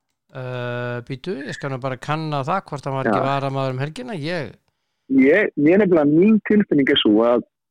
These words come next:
Speaker 2: við þurfum að fara, ég veit ekki, þú veist, Rúna þarf að fara að komast í liðið þar sem að fara að spila. Leiki hverju viku.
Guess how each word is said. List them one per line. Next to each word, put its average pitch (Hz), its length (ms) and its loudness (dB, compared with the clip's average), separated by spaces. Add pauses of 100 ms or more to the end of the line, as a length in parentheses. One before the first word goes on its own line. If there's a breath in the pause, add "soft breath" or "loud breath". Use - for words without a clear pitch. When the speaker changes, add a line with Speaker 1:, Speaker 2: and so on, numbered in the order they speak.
(460 loud breath)
Speaker 2:
við 131 80 4
þurfum 139 220 4
að 135 100 2
fara, 131 240 4
ég 139 160 6
veit 180 160 4
ekki, 147 180 4
þú 139 60 4
veist, - 140 -2 (340)
Rúna 185 240 6
þarf 170 160 4
að 160 60 2
fara 160 100 4
að 156 60 -4
komast 170 180 2
í 175 80 4
liðið 180 180 4
þar 151 120 2
sem 156 80 2
að 147 80 0
fara 147 100 2
að - 60 -2
spila. 113 300 4 (340)
Leiki 147 340 4
hverju 127 220 4
viku. - 180 0